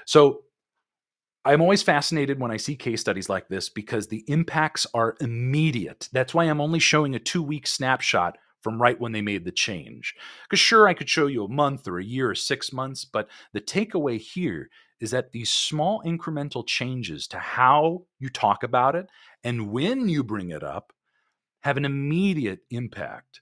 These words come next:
to not only broadening that spectrum of care to more patients, but helping to capture more revenue and production for your office. It's a win-win for everybody.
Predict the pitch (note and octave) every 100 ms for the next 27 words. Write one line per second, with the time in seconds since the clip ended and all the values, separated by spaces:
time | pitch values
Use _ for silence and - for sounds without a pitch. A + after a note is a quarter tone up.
0 | _ _ _ _ _ - C3 C3 E3 E3
1 | D3 A#2+ G#2 G#2 A2 B2 B2 A#2+ G#2 -
2 | - A2 - A#2 G#2+ - A#2 B2+ B2 G2+
3 | - F#2 F2+ - D#3 F3 - _ _ _
4 | _ _ _ - - - E2 A#2+ B2 -
5 | - - - F2+ G2 F2 D#2 E2+ G2+ F#2+
6 | - E2+ - - G#2 - G#2+ A#2 C3 E3
7 | - - - - - _ _ _ _ _
8 | - D#3+ D#3+ F3 F3 F3 E3+ E3 F3+ A#3+
9 | F#3+ - - -